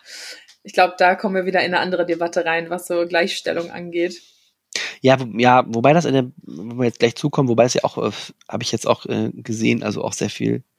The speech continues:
Speaker 2: sexualisierte Werbung von Männern gibt, wenn so der Waschbrettbrauch da gezeigt wird und so. Also,
Speaker 1: Ja,
Speaker 2: ähm,
Speaker 1: stimmt, stimmt.
Speaker 2: Naja, jedenfalls, äh, das Ganze hat dazu geführt, dass, äh, sich die Politik, äh, genötigt sei, ähm, nochmal,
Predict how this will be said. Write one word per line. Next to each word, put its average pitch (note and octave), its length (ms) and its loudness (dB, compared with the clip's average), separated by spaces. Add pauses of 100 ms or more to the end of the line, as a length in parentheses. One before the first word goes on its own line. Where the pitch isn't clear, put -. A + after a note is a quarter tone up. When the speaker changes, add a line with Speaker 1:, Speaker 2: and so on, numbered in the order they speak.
(320)
Speaker 2:
sexualisierte A2 800 2 (100)
Werbung G2 480 0
von - 320 -2
Männern G#2 340 0
gibt, - 160 -12
wenn F#2+ 80 -2
so G2+ 100 2
der G2 140 4 (120)
Waschbrettbrauch - 680 0
da G#2 120 0
gezeigt G#2 440 -4
wird F#2+ 160 -2
und G2+ 200 -14
so. F2 240 -6 (340)
Also, G#2 340 2
Speaker 1:
Ja, A3 160 4
Speaker 2:
ähm, G#3+ 40 2
Speaker 1:
stimmt, G3+ 520 -2
stimmt. F#3 500 -14 (440)
Speaker 2:
Naja, D#3+ 160 6
jedenfalls, E3+ 380 4
äh, - 80 -2
das C#3+ 160 2
Ganze E3+ 180 2
hat E3+ 100 2
dazu C#3 200 -2
geführt, E3+ 260 -2
dass, - 320 -2
äh, B2 180 -6
sich B2+ 160 -12
die C3+ 100 -8
Politik, C3 480 0
äh, B2 160 2
genötigt C3 380 0
sei, B2+ 300 4
ähm, A#2+ 360 -4
nochmal, A#2+ 360 -6